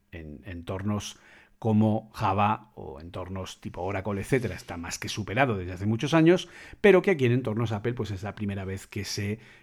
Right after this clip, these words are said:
eh, crea, ya no en entornos Apple, sino fuera de los entornos Apple, ¿de acuerdo? Y como eso, pues, en fin, por ejemplo,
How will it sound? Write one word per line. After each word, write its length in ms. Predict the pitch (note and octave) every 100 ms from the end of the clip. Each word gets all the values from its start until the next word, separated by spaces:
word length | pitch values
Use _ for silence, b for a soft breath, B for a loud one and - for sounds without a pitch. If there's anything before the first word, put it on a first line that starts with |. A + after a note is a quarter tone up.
| b
eh, 300 | G#2+ F#2 F2
crea, 280 | D3 D#3 - -
ya 180 | B2+
no 120 | C#3 A#2+
en 60 |
entornos 400 | A2 G2 F2+ E2+
Apple, 260 | F3 F2 D2+
sino 300 | F#2 E2+ - _
fuera 360 | - A#2+ C3
de 80 | E2+
los 140 | F2 G#2
entornos 460 | F2+ F#2+ E2+ -
Apple, 220 | F2+ - _ -
¿de 60 |
acuerdo? 340 | F2+ F#2 G2 - B B B B B B _ _ -
Y 100 | D3+
como 220 | C#3 C3+
eso, 180 | C3 C#3
pues, 140 | B2
en 100 | A2
fin, 360 | G2+ A2+ E2+ - -
por 100 | G2+
ejemplo, 440 | F#2 B2 - -